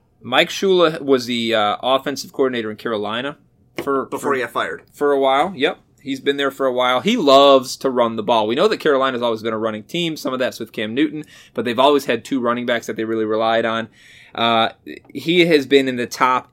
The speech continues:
Speaker 1: eight in most rushing attempts in the league since he was with Carolina, uh, all the way, you know,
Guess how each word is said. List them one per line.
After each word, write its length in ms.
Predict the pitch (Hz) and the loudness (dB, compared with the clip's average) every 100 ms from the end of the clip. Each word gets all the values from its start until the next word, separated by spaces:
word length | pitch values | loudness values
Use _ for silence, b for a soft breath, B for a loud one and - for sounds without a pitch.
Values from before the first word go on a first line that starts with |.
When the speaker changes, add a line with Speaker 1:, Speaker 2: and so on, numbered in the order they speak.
| - | 0
Speaker 1:
eight 360 | 135 160 - - | 2 4 0 -8
in 160 | 131 123 | -8 -4
most 300 | 120 127 120 | 0 0 0
rushing 400 | 110 120 - 127 | -2 -2 -2 -6
attempts 400 | 120 120 117 - | -4 -4 -6 -8
in 80 | 117 | -6
the 80 | |
league 400 | 107 113 135 143 | -4 -2 -2 -2
since 380 | - - 131 123 | -6 -4 -4 -4
he 100 | 123 | -8
was 220 | 107 107 | -8 -10
with 260 | 110 113 - | -8 -8 -6
Carolina, 800 | - 160 160 160 160 165 165 160 b b b - | -4 -2 -2 -2 -2 0 -4 -6 b b b -12
uh, 40 | |
all 220 | 98 120 | -2 0
the 80 | 123 | 2
way, 140 | 123 | 2
you 140 | 123 127 | 2 -2
know, 260 | 107 104 | -4 -6